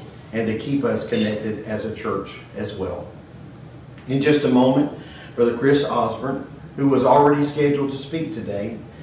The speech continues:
is going to be sharing with us a lesson from our discipleship project. We're going to do our very best to stay on the same trajectory that we would have been on if we were all together. Is it different?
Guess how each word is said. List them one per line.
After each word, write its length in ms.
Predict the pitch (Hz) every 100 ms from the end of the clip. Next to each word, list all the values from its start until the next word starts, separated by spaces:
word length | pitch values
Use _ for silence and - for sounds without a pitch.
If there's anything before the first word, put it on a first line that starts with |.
| - - -
is 180 | 127
going 220 | 131 147 135
to 80 |
be 160 | 127 131
sharing 460 | 127 147 156 151 135
with 140 | 120
us 220 | 127 127
a 60 | 127
lesson 420 | 120 127 131 120
from 160 | 123 117
our 200 | 120 123
discipleship 720 | 127 135 131 - - - -
project. 400 | - - - - - - - - - -
We're 180 | 135
going 260 | 139 170 160
to 120 | 139
do 160 | 156 147
our 200 | - -
very 300 | 135 135 120
best 460 | 127 117 107 -
to 60 | 117
stay 300 | - 123 120
on 180 | 117 107
the 80 | 98
same 360 | 127 127 143
trajectory 600 | 143 143 127 - 90 82 - - - - -
that 200 | 110 113
we 140 | 113 117
would 260 | 120 143 110
have 240 | 107 98
been 180 | 120 120
on 340 | 113 127 131
if 200 | 123 -
we 100 | 127
were 280 | 127 127 127
all 280 | 127 127 127
together. 480 | 123 127 127 - - - - - - - - - 113
Is 220 | 127 123
it 140 | 127
different? 440 | 135 147 190 190